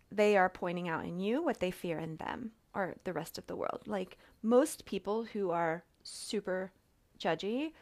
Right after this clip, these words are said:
are just projecting their fears onto everyone around them. So even if someone is judging you, there's a really good chance it has nothing to do with you. They are tearing down in you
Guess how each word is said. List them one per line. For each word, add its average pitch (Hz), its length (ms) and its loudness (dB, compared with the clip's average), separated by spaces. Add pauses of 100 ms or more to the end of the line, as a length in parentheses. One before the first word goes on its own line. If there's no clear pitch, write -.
(880)
are 196 320 10
just 196 220 -2
projecting 185 640 -2
their 170 160 -2
fears - 420 -6
onto - 300 -6
everyone - 340 -8
around - 260 -10
them. 254 200 -12 (680)
So 285 360 8
even 320 320 6
if 277 100 2
someone 233 380 0
is 214 240 0
judging 285 420 -4
you, 302 380 -6
there's 233 160 2
a 254 80 -2
really 254 260 -2
good - 200 -2
chance 247 480 -2
it 233 100 -4
has 247 260 -4
nothing 220 760 -2 (480)
to 196 100 -10
do 214 180 0
with 226 240 0
you. - 240 -8 (1000)
They 214 240 10
are 196 160 10
tearing 240 600 2
down 214 280 2
in 185 160 -4
you 214 640 2